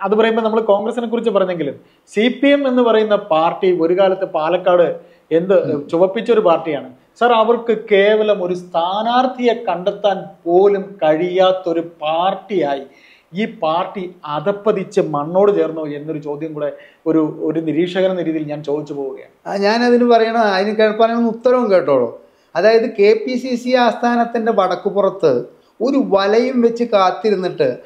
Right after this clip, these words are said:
Speaker 2: അവിടുന്ന് ചോർന്നു പോകുന്ന ഇത്തരത്തിലുള്ള നേതാക്കളെ പിടിച്ച് സ്ഥാനാർത്ഥിയാക്കേണ്ട ഗതികേടിലേക്ക് കേരളത്തിലെ സി പി എം എത്തി എന്നുള്ളത്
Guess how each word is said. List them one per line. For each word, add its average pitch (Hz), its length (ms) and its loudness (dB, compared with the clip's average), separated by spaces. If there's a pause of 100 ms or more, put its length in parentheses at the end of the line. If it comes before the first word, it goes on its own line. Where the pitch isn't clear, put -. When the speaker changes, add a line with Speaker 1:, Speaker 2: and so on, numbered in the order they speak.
(160)
Speaker 2:
അവിടുന്ന് 254 460 0 (120)
ചോർന്നു 226 420 4
പോകുന്ന 226 580 2
ഇത്തരത്തിലുള്ള 226 800 0
നേതാക്കളെ 214 720 0
പിടിച്ച് 175 640 -4 (240)
സ്ഥാനാർത്ഥിയാക്കേണ്ട 214 1040 0
ഗതികേടിലേക്ക് 170 1000 -2
കേരളത്തിലെ 185 480 -2
സി 185 360 -10
പി 208 60 -2
എം 208 200 -2
എത്തി - 260 -8
എന്നുള്ളത് 185 460 -4